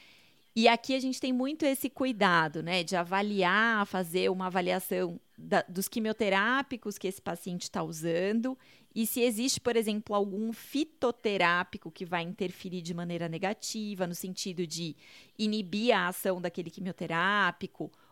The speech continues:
ou no sentido de potencializar efeitos colaterais, e aí a gente recomenda que não seja utilizado, né? Então, só pra dar um exemplo mais prático, tem algo muito comum no nosso meio aqui no Brasil, que é a erva de São João,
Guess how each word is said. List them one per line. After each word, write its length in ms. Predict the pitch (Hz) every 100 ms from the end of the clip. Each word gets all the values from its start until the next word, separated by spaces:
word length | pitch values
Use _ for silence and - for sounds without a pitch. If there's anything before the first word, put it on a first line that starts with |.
| -
ou 160 | 190
no 100 | 196
sentido 520 | 196 202 190 - 196
de 160 | 180 185
potencializar 1120 | - - 220 220 208 220 196 196 185 180 208
efeitos 380 | 190 - 175 175
colaterais, 960 | - 170 165 160 170 175 208 208 185 160
e 80 | 180
aí 180 | 180
a 60 | 190
gente 260 | 196 214 226
recomenda 480 | 220 240 214 226
que 160 | 240 285
não 160 | 320 415
seja 300 | - 285 277
utilizado, 800 | - 285 427 285 175 156 - - _ - - - _
né? 160 | - 175
Então, 240 | 180 180
só 160 | 185 202
pra 140 | 214
dar 140 | 220 214
um 60 |
exemplo 380 | 202 196 196 214
mais 240 | 196 202 -
prático, 560 | 180 165 165 - -
tem 300 | - 185 185
algo 320 | 185 196 185
muito 320 | 190 220 247 311
comum 440 | 311 269 214 233
no 120 | 247
nosso 580 | 214 196 196 202 190 170 - _ -
meio 400 | 180 190 208 180
aqui 280 | - 202
no 80 | 196
Brasil, 580 | 170 170 160 214 254 226
que 160 | - 208
é 80 |
a 160 | 202 208
erva 400 | 202 214 214 233
de 140 | 214
São 280 | 220 233 220
João, 480 | 226 262 247 180 175